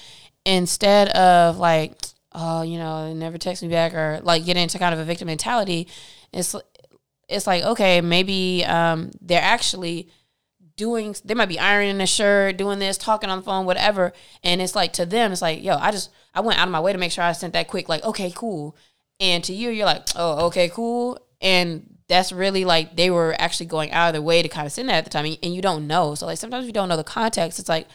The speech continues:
why imagine that instead of just being like, "Hmm," or at least even asking or to get clarification or,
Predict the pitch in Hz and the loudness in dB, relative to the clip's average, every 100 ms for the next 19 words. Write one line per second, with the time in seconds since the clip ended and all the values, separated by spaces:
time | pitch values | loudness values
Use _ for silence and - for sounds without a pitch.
0 | _ _ _ 170 190 254 233 165 156 175 | _ _ _ -4 0 0 -2 -6 -2 2
1 | 233 202 165 170 156 160 160 170 160 - | 2 -2 -6 -2 0 0 -2 -6 -6 0
2 | 185 170 180 160 160 - 165 165 233 196 | 2 0 2 0 0 -2 -2 -2 -6 -8
3 | 156 175 _ _ _ _ _ 190 180 220 | -8 -12 _ _ _ _ _ 4 4 2
4 | 220 202 165 - 180 208 - 165 156 151 | -4 -2 -2 2 4 4 2 0 2 0
5 | - 170 165 180 165 - 170 156 - 202 | -2 -2 0 0 0 2 2 2 -2 0
6 | 196 - 165 156 151 151 151 | 2 2 4 4 4 2 -2